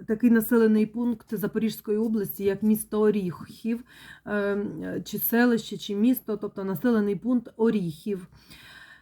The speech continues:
На жаль, там йдуть постійні обстріли, і дуже місцеві, місцеве населення переживає, чи буде ж туди наступ, чи, ем, що буде з Оріховом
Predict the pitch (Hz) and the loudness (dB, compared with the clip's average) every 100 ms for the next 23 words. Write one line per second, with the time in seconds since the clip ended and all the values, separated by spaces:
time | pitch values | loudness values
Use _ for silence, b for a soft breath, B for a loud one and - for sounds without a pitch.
0 | B B B 214 269 254 220 202 208 190 | B B B 6 8 8 4 4 2 0
1 | - _ _ - 247 233 220 196 233 - | -6 _ _ 0 2 4 2 2 2 0
2 | - - 254 240 226 226 202 - 240 254 | 0 6 6 6 4 2 0 -2 2 4
3 | 262 277 294 247 247 247 208 254 220 214 | 6 4 2 2 4 4 4 4 4 0
4 | 202 262 240 233 214 214 180 175 175 175 | 0 0 2 4 4 2 0 -6 -8 -6
5 | 196 196 208 214 240 226 202 - 240 240 | -4 -2 0 0 0 0 0 0 2 4
6 | 220 202 190 - _ _ 220 226 214 208 | 2 0 -4 -12 _ _ 0 2 2 2
7 | 208 185 175 151 202 185 233 214 - 208 | 0 0 0 -4 -4 0 0 0 -2 -2
8 | 214 208 196 175 - 175 156 180 151 214 | 0 0 0 -4 -6 -10 -8 -8 -6 0
9 | 214 208 208 B B B - 185 185 180 | 4 4 2 B B B -10 -8 -6 -4
10 | - 196 160 - 196 185 - 254 196 220 | -4 -6 -10 -10 -6 -2 4 4 2 0
11 | 208 180 208 220 208 196 170 190 190 175 | 2 4 2 2 -2 -4 -4 -4 -4 -6